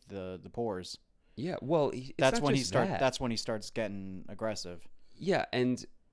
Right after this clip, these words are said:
Speaker 2: listen, I get it. Like, he's trying to control her, and he's
Speaker 1: Yeah.
Speaker 2: like this controlling husband and this very, uh, um, you know,
Speaker 1: Well, borderline abusive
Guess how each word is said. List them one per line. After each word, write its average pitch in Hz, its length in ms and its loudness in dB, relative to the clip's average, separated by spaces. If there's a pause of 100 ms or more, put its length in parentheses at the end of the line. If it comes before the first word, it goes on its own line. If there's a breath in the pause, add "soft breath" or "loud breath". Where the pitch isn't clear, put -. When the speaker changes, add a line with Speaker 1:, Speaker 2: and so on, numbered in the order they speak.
(240)
Speaker 2:
listen, 110 240 2
I 98 80 0
get 110 200 4
it. 101 60 -2
Like, 104 140 -2
he's 107 140 -4
trying 117 180 2
to 110 80 0
control 123 460 2
her, 120 240 6
and 113 60 4
he's 104 100 0
Speaker 1:
Yeah. 98 60 2
Speaker 2:
like 78 80 -6
this 95 120 -6
controlling 104 480 -2
husband 101 400 2
and 98 140 0
this 90 160 -4
very, 95 440 0
uh, 82 260 -2 (720 soft breath)
um, 76 640 -4 (1080)
you 110 120 0
know, 90 120 2
Speaker 1:
Well, 120 80 0
borderline 113 480 2
abusive 90 460 -14